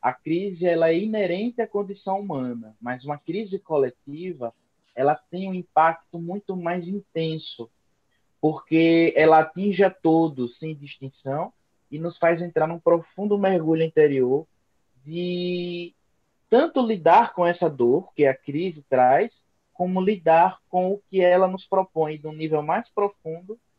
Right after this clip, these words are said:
que é a transformação. Se estão dizendo por aí que o mundo não será mais o mesmo depois dessa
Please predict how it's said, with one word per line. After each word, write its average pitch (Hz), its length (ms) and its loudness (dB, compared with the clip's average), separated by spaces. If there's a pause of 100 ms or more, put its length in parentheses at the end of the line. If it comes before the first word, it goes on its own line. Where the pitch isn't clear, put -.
(320)
que 175 180 -2
é 160 140 4
a 175 60 2
transformação. 180 960 -6 (840)
Se 220 80 -4 (420)
estão 240 300 0
dizendo 208 380 0
por 196 180 0
aí 156 360 4
que - 200 -6
o 175 80 -4
mundo 170 680 -6
não 185 300 -4
será 135 340 2
mais 127 280 -6
o 123 40 -12
mesmo 117 300 -8
depois 117 400 -10
dessa 110 260 -16